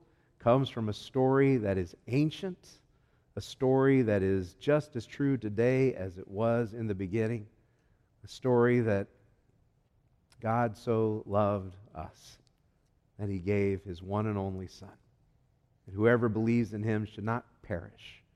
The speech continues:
but have everlasting life. And so, Lord, we come to the table again today to remind ourselves of the hope that we have, of the reason for the hope that we have. And we come today also to lay aside our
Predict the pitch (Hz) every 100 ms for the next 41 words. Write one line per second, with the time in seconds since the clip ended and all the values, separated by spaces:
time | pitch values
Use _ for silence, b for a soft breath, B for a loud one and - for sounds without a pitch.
0 | _ _ _ _ _ 107 95 92 95 92
1 | 85 82 - 85 90 - _ _ _ _
2 | _ _ _ _ _ _ - 95 - 101
3 | 110 110 104 113 - 113 107 98 95 117
4 | 104 95 98 95 98 95 98 101 92 90
5 | 95 95 98 98 90 - 110 98 101 92
6 | 90 b b - 107 85 92 107 131 -
7 | 120 113 104 107 101 92 113 101 92 101
8 | 98 127 156 120 104 92 - _ 117 101
9 | 101 110 - 107 98 92 87 87 104 _
10 | _ _ _ _ _ _ _ _ 98 95
11 | - 120 120 110 110 107 107 104 104 101
12 | 101 - 107 98 95 101 107 101 - 95
13 | 98 95